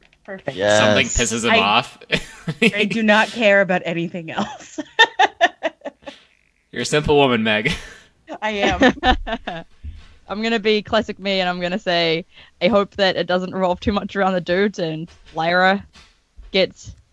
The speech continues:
Speaker 4: enough page time.
Speaker 3: Yeah, who's Lyra?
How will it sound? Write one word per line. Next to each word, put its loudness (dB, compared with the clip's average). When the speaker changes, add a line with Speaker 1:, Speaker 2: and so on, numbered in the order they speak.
Speaker 4:
enough -2
page 4
time. 2
Speaker 3:
Yeah, -2
who's -4
Lyra? 0